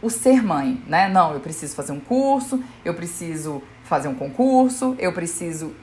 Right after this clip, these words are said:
tá mais estável profissionalmente." Então, assim, nunca chega a hora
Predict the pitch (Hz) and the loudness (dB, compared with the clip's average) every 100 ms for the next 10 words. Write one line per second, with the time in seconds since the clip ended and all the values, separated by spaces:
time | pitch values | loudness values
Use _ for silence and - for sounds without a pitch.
0 | - - 156 151 139 147 156 139 135 139 | 0 4 6 4 -2 0 2 2 0 -6
1 | - 143 143 196 247 247 247 202 208 220 | -6 -6 -4 -2 0 0 -4 -4 -2 -2
2 | 220 165 - - - 208 262 - 330 294 | -2 -6 -10 -20 -4 2 4 2 -6 -6
3 | - 233 214 196 175 185 208 240 | -2 2 4 6 6 6 4 0